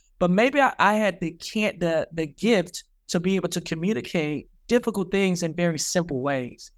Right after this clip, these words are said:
Um, and so, yeah, so that's what really was a transformation point, was when I realized,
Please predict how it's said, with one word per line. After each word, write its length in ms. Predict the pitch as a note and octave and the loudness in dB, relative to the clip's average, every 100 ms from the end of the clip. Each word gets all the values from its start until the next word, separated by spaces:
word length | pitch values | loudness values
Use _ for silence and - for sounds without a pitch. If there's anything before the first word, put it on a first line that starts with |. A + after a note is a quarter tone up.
| _ _ _ _ - | _ _ _ _ -4
Um, 460 | C#3+ C#3 C3+ C3+ - | -2 -2 -2 -6 -2
and 140 | F3 E3+ | 0 2
so, 60 | |
yeah, 200 | F#3+ A3 | 4 4
so 140 | F3 F3 | 4 4
that's 300 | G#3+ C4+ A#3 | 4 4 2
what 160 | A#3 E3+ | -2 -2
really 240 | D#3+ G3+ G#3+ | -2 0 0
was 220 | F#3+ E3+ | 0 -2
a 40 | |
transformation 840 | F3 - F#3 E3+ D#3+ E3 F3 - E3+ | -4 -2 0 0 -2 -2 -2 -2 -6
point, 320 | D3+ D3 - | -6 -6 -6
was 160 | D#3+ | -4
when 80 | F3+ | -2
I 60 | D#3 | -2
realized, 760 | D3+ G3 A3 E3 D3 C#3+ - | 0 0 2 2 0 -6 -10